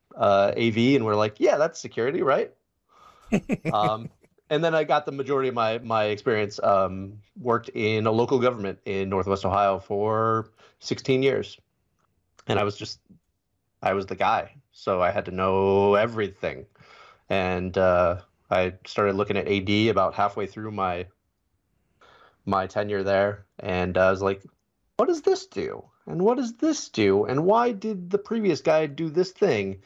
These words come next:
Speaker 1: And ended up, like, basically rebuilding the entire thing from scratch. Um,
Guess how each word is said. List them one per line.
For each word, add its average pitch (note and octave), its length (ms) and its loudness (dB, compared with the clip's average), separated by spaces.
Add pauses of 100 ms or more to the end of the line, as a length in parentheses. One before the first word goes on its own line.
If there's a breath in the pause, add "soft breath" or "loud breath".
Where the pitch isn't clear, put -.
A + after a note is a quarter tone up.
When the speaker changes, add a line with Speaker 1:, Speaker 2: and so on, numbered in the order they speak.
(500 loud breath)
Speaker 1:
And A2 140 0
ended A2+ 180 0
up, G#2+ 140 -2
like, G#2 340 -2
basically G#2 380 0
rebuilding F#2 480 -2
the F#2 80 0
entire E2+ 320 0
thing E2 220 -8
from - 160 -18
scratch. - 520 -4 (140)
Um, B1 540 -4